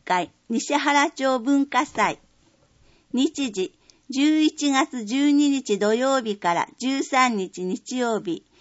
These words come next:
十時から十八時。日曜は十七時まで。場所、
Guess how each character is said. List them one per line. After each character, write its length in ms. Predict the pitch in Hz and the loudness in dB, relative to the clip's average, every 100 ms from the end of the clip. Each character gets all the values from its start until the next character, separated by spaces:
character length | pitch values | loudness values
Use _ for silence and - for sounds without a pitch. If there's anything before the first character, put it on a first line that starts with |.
| _ _ _ | _ _ _
十 280 | 262 311 302 | 2 4 4
時 180 | 233 220 | 0 -2
か 200 | - 170 | 0 2
ら 180 | 196 - | 2 -2
十 340 | - 247 254 | -4 -2 -2
八 420 | 254 247 - 190 | -2 -6 -6 -10
時。 240 | 160 160 - _ _ _ | -10 -12 -14 _ _ _
日 420 | 233 285 - 277 | -6 -6 -4 0
曜 240 | 269 262 254 | 2 4 4
は 200 | 240 - | 4 2
十 360 | - 269 262 | -2 -2 0
七 340 | 254 254 277 269 | 0 2 0 -2
時 140 | 196 | -6
ま 160 | 175 160 | -6 -6
で。 200 | 156 - _ _ _ | -10 -12 _ _ _
場 120 | - 311 | -2 -2
所、 360 | - 247 - | 0 -2 -2